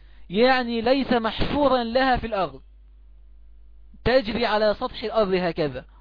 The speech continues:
وأنها أنهار متقاطعة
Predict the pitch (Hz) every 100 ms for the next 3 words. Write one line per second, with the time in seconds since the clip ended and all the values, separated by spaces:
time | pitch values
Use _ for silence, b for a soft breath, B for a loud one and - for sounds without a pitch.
0 | - - - - - - b b b b
1 | b 165 185 233 277 269 247 247 240 220
2 | 220 262 240 190 180 202 240 233 - 285
3 | 277 285 277 302